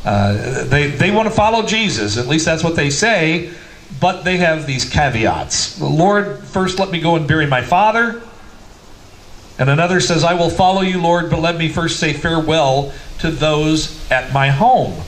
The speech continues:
Sounds reasonable. Why doesn't Jesus say, "Yeah, go ahead, kiddo, you know, just go ahead and do all these things, and I'll wait here for you"?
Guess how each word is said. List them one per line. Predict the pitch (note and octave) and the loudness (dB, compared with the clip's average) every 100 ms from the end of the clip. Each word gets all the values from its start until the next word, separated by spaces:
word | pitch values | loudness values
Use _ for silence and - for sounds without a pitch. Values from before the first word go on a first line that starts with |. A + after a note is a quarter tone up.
| - - | -10 -4
Sounds | - B3+ F4+ F3 | 0 2 2 -2
reasonable. | C#3 C#3+ C#3 C#3+ G3 C4+ - - - - - - - - - - - - - - - - - - - - - | -2 -2 -2 0 0 0 -4 -10 -8 -6 -2 -2 0 0 2 2 2 0 -4 0 2 2 2 2 2 4 4
Why | F#3 | 4
doesn't | A#3 A#3+ - - | 4 2 2 4
Jesus | - F3+ - - | 4 4 4 4
say, | G#3+ G#3 F3+ | 2 2 2
"Yeah, | C4 A3 G3+ | 2 2 2
go | A3 | 2
ahead, | A#3+ A3 - | 2 2 2
kiddo, | D#3+ D#3 F3+ G#3 | 2 0 0 0
you | G3+ F#3+ | 2 2
know, | F#3+ | 2
just | - F#3+ - | 2 2 2
go | |
ahead | G3+ G3+ | 4 4
and | - | 4
do | D#3 D#3 | 4 4
all | D#3 | 4
these | D3 - | 2 2
things, | - D3+ D#3+ D#3 | 0 0 0 0
and | C#3 C3 - - F3 | 0 0 -2 -2 2
I'll | F#3 | 2
wait | E3 D#3 | 2 0
here | A2+ A2+ | 0 -2
for | G2 A2 F#2 | 0 0 0
you"? | E2 | 0